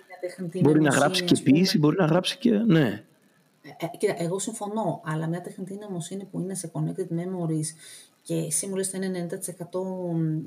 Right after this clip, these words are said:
Speaker 1: Κατερίνα και θα μπορεί, ας πούμε, το παιδί μου να πάει,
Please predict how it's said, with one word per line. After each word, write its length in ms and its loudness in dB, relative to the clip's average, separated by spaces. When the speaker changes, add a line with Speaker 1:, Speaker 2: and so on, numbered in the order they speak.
Speaker 1:
Κατερίνα 460 -4
και 140 -12
θα 80 -6
μπορεί, 260 -2
ας 140 -6
πούμε, 160 -8
το 100 -10
παιδί 280 -2
μου 200 -6
να 220 -2
πάει, 300 -6